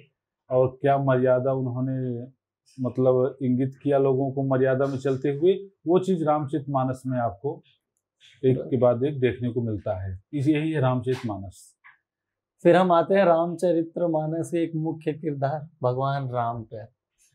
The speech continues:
Speaker 2: भगवान राम, आखिर वो राम का मतलब क्या है, वो दो अक्षर का मतलब क्या है?
Speaker 1: रा और माँ।
Speaker 2: <laughs>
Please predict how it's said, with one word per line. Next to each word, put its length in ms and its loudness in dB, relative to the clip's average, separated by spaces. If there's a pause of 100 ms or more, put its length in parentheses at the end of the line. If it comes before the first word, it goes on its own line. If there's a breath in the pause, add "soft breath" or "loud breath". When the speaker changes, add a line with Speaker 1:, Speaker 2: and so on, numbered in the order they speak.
(500)
Speaker 2:
भगवान 400 4
राम, 520 -2 (160)
आखिर 260 -2
वो 80 4
राम 520 2
का 160 2
मतलब 520 -4
क्या 160 -6
है, 300 -16 (140)
वो 60 -4
दो 180 4
अक्षर 560 2
का 120 2
मतलब 460 -4
क्या 120 -6
है? 340 -8
Speaker 1:
रा 220 4
और 340 2
माँ। 360 -4 (300)
Speaker 2:
<laughs> 400 2